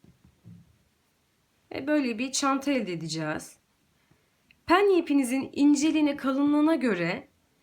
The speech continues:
çantanızın büyüklüğü, küçüklüğü değişecektir. Eğer penye ipiniz kalınsa biraz daha büyük düşebilir elinizden. Ya da ince ise biraz daha küçük düşebilir. İsterseniz bunu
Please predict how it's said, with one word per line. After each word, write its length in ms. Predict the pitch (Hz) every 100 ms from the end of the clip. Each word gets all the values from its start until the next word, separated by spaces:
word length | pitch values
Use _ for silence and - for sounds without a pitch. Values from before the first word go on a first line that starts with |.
| _
çantanızın 720 | - 370 370 339 269 220 247 262
büyüklüğü, 400 | 330 311 240 233
küçüklüğü 500 | 311 294 247 285 277
değişecektir. 600 | 285 285 254 277 - 170
Eğer 260 | 277 285 285
penye 160 | 302
ipiniz 300 | 294 277 277
kalınsa 680 | - 302 302 330 - 233 302 - _
biraz 280 | 330 302 247
daha 240 | 247 262
büyük 220 | 269 294 254
düşebilir 420 | 254 285 254 262
elinizden. 640 | 202 175 170 156 170 247 - -
Ya 120 | 320
da 40 | 294
ince 340 | - 339 285
ise 480 | 220 - 220 302 - _ _ _ _ -
biraz 260 | 254 247
daha 160 | 208 208
küçük 540 | 285 - 254 - -
düşebilir. 680 | 262 - 262 202 156 160 - _ _ _ -
İsterseniz 720 | 285 392 370 330 302 269 277
bunu 400 | 330 226 269